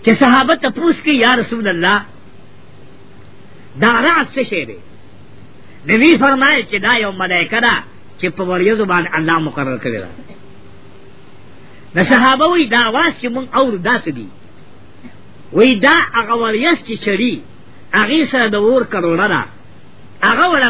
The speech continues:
راخلاصوي، دا ګرز د هغې نه کیږي." نو مطلب دا، فلاسفه ظاهري اسباب بیانوي چې هغې څه ویني، او نبی علیہ السلام حقیقي اسباب هغه بیان کړي.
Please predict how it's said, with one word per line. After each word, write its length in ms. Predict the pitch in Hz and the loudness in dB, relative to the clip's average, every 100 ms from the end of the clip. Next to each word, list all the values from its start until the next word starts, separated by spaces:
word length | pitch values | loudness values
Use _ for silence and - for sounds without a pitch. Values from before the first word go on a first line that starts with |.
| 226 | 2
راخلاصوي، 520 | 202 214 208 240 254 | 0 0 0 0 -2
دا 180 | 185 175 | 0 -2
ګرز 260 | 170 214 185 | 0 -2 0
د 60 | |
هغې 240 | 165 156 147 | -2 0 -4
نه 60 | 113 | -6
کیږي." 420 | 101 92 - - - - - - - - - - - - - - - - 143 | -10 -14 -16 -16 -18 -18 -18 -18 -18 -20 -20 -20 -20 -20 -20 -20 -20 -12 -2
نو 100 | 202 | 2
مطلب 440 | 226 226 285 233 | 2 4 2 2
دا، 160 | 233 285 339 - - - - | 2 2 0 -6 -20 -16 -6
فلاسفه 800 | 220 233 226 240 175 277 262 117 - - | 0 0 2 -2 2 2 2 0 -10 -14
ظاهري 520 | 147 208 220 220 302 - | -4 0 2 2 2 0
اسباب 400 | 196 202 202 180 | -6 0 0 0
بیانوي 420 | 160 147 127 107 90 - - - - - - - - | 0 0 -2 -8 -14 -18 -20 -20 -18 -18 -18 -14 -10
چې 80 | - | -2
هغې 220 | 202 240 285 208 | 2 4 4 4
څه 60 | |
ویني، 320 | 190 269 185 95 - - - - - - - 202 | 4 4 2 -4 -12 -20 -20 -20 -20 -20 -4 2
او 100 | 226 | 4
نبی 280 | 240 214 339 | 4 6 4
علیہ 140 | 277 220 | 6 2
السلام 400 | 202 208 254 196 170 | 2 2 2 2 -6
حقیقي 360 | 156 170 131 - | -6 -6 -8 -10
اسباب 360 | 151 156 160 147 147 | -10 -4 -4 -4 -8
هغه 140 | 139 | -8
بیان 280 | 131 120 104 - | -6 -8 -8 -14
کړي. 160 | - | -18